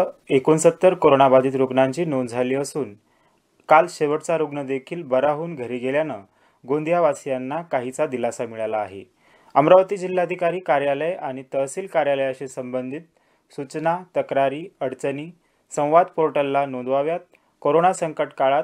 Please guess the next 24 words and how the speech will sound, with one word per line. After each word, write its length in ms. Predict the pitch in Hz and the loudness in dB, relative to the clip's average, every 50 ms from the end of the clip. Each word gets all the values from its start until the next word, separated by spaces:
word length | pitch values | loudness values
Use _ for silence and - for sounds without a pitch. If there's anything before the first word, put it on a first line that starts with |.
| 160 _ - | -4 _ 0
कार्यालयात 520 | 139 131 135 156 160 165 170 175 175 160 | 0 2 2 0 -2 -2 -2 -4 -4 -4
गर्दी 260 | 135 135 127 120 131 | -4 -4 -4 -4 -6
टाळण्यासाठी 800 | 127 - 131 120 123 120 127 131 131 - 160 160 156 135 117 104 107 _ _ _ | -6 -4 -2 -2 -2 -4 -6 -8 -2 0 -2 -2 -2 -6 -16 -18 -20 _ _ _
ई 140 | 165 165 180 | -6 -6 -6
संवाद 420 | 180 - 175 165 160 165 180 185 180 | -4 -4 -6 -4 0 -2 -2 -2 -4
उपक्रमातील 760 | 180 147 131 - 143 135 139 139 135 135 135 135 - 160 175 170 _ | -8 -10 -10 -10 -10 -6 -6 -6 -4 -4 -8 -8 -8 -14 -16 -12 _
पोर्टल 420 | - 135 131 123 - 170 175 190 190 - _ _ _ _ _ _ | -6 -6 -6 -4 -4 -4 -4 -4 -6 -12 _ _ _ _ _ _
अथवा 380 | - 135 131 - 143 147 151 165 165 _ _ | -8 -8 -6 -2 -2 -2 -2 -2 -4 _ _
टोल 200 | 151 156 175 170 | -6 -6 -6 -6
फ्री 160 | - 175 185 | -8 -8 -8
क्रमांकाचा 760 | 185 - 147 135 139 135 135 127 147 143 139 - 165 165 165 165 - _ _ _ _ _ _ | -4 -4 -4 -4 -4 -6 -6 -4 -6 -6 -4 -2 -2 -2 -2 -2 -8 _ _ _ _ _ _
अधिकाधिक 600 | 135 135 135 165 165 180 170 165 170 180 175 175 | -8 -6 -6 -2 2 2 2 2 2 -2 -6 -4
वापर 360 | 147 131 165 160 147 139 147 - _ _ | -4 -4 -4 -4 -8 -10 -10 -14 _ _
नागरिकांनी 600 | 147 135 127 120 127 135 131 143 135 131 131 131 | -8 -8 -8 -6 -6 -8 -6 -6 -6 -6 -8 -12
करण्याचं 460 | 131 - 131 127 123 127 127 - 135 | -6 -6 -6 -4 -4 -6 -6 -4 -4
आवाहन 520 | 127 - - 135 127 123 127 135 151 170 185 - _ _ _ _ _ _ _ _ _ - | -4 -4 -2 -4 -2 0 -2 -2 -2 -6 -12 -18 _ _ _ _ _ _ _ _ _ 0
अमरावतीचे 500 | 147 143 156 170 170 165 175 170 175 175 | 2 4 4 4 4 2 -2 -6 -6 -6
जिल्हाधिकारी 640 | 160 156 143 139 139 131 139 135 135 135 131 143 165 | -6 -6 -4 -4 -4 -4 -6 -4 -2 -2 -2 -2 -6
शैलेश 400 | 165 - 139 127 127 127 127 - 139 | -6 -4 -4 -4 -4 -4 -6 -8 -8
नवाल 320 | 127 127 127 143 156 156 | -6 -2 -2 -2 -2 -2
यांनी 280 | 135 127 123 123 139 160 | -4 -4 -4 -6 -12 -12
केलं 280 | 165 151 131 120 117 | -8 -6 -6 -4 -4
आहे. 280 | 117 113 104 107 104 98 - _ _ _ _ _ _ _ _ _ _ _ _ | -4 -4 -6 -8 -14 -18 -18 _ _ _ _ _ _ _ _ _ _ _ _
माहिती 300 | 127 135 139 156 156 196 | 2 4 4 4 2 -2